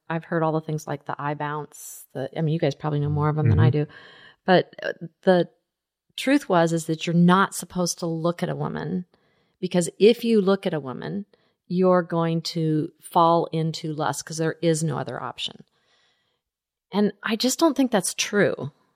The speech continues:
Speaker 1: So I think there was, pr-, I, in your story, I love your story there because you are consciously aware you made a decision to turn something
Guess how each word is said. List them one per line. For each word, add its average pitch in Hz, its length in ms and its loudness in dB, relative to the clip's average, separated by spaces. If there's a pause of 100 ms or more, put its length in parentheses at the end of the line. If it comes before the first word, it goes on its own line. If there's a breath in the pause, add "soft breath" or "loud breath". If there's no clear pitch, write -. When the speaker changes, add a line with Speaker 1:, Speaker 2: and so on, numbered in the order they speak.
(240)
Speaker 1:
So 185 460 2 (260)
I 190 80 0
think 262 220 -2
there 254 100 4
was, 185 140 2
pr-, - 320 -18
I, 196 140 2
in 180 140 4
your 202 120 6
story, 175 240 2
I - 20 4
love 214 320 6
your 214 100 2
story 175 440 -2
there 202 180 0
because 185 400 -4
you 202 120 2
are 170 100 0
consciously 196 720 0
aware 165 260 2
you 170 300 4
made 196 180 2
a 170 60 0
decision 156 680 0 (460 soft breath)
to - 100 -8
turn 175 380 2
something 156 580 -2